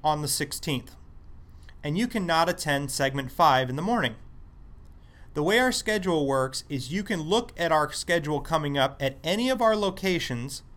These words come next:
and you can make up segment five on that day.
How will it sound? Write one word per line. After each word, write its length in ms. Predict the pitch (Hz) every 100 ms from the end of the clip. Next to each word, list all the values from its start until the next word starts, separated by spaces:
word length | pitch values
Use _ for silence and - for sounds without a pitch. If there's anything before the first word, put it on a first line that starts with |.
| - - - -
and 180 | 160 156
you 120 | 226
can 260 | - 185 156
make 260 | 180 196
up 160 | 156 -
segment 480 | - 160 147 147 127
five 320 | 139 127 131
on 160 | 127 123
that 240 | 123 123
day. 240 | 131 98